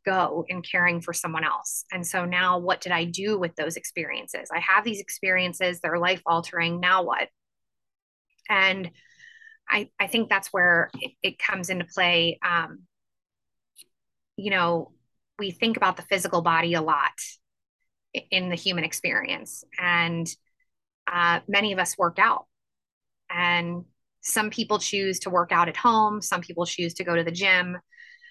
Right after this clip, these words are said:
Um, but when you have a, a, a big physical goal that you want to accomplish, a lot of us will hire an expert to help us, right? We'll hire a personal trainer. Like, you could go into the gym and try to navigate the machines by yourself,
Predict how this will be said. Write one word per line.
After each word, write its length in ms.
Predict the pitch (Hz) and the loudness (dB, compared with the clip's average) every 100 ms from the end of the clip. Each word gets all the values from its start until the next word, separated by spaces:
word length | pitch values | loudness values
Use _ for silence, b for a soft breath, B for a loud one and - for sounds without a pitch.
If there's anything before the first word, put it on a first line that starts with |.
| B - | B -6
Um, 500 | 180 175 165 165 170 - | 0 2 2 -2 -6 -2
but 140 | - | 2
when 140 | 202 | 2
you 100 | 196 | 0
have 240 | 185 220 226 | 0 2 4
a, 180 | 185 175 190 | 2 0 -4
a, 120 | 185 _ - | -6 _ -6
a 120 | 185 - | -4 4
big 220 | 254 220 | 4 4
physical 500 | - 226 208 190 175 | -2 0 0 2 2
goal 260 | 170 160 165 | 2 0 -2
that 140 | - | -4
you 80 | 190 | 0
want 160 | 180 | 2
to 80 | 175 | 2
accomplish, 840 | 156 - 170 165 156 170 - - _ _ _ _ _ _ - | -2 2 0 0 -6 -4 -4 -6 _ _ _ _ _ _ -2
a 80 | 196 | 2
lot 200 | 196 208 | 4 4
of 80 | 196 | 4
us 200 | 180 - | 0 0
will 100 | 175 | -2
hire 680 | - 208 233 185 156 165 - | 2 2 4 4 2 0 -2
an 120 | 175 | -2
expert 580 | 180 - - 147 151 - _ _ _ _ _ _ _ _ - | -2 -4 -4 0 0 -2 _ _ _ _ _ _ _ _ -4
to 100 | 208 | 4
help 260 | 233 226 | 4 4
us, 280 | - - - | -2 -6 -2
right? 200 | 180 180 | 2 2
We'll 120 | 180 | 0
hire 340 | 180 190 190 196 | 0 2 4 4
a 60 | |
personal 380 | 196 196 - 190 | 2 -2 -2 -8
trainer. 460 | 185 180 170 160 185 | -4 -2 0 0 0
Like, 180 | 156 170 | -2 -8
you 100 | 208 | -4
could 160 | 254 - | -2 4
go 160 | 247 | 6
into 180 | 254 240 | 6 2
the 60 | 214 | -4
gym 360 | 180 190 190 | 0 2 2
and 80 | 185 | 0
try 220 | 180 190 190 | 0 2 2
to 80 | |
navigate 440 | 185 185 190 190 185 | 2 2 2 -4 -6
the 60 | 175 | -6
machines 480 | 175 196 180 175 | -2 -2 -2 -4
by 180 | - 170 | 0 2
yourself, 540 | 156 170 - 156 147 | 2 0 0 2 0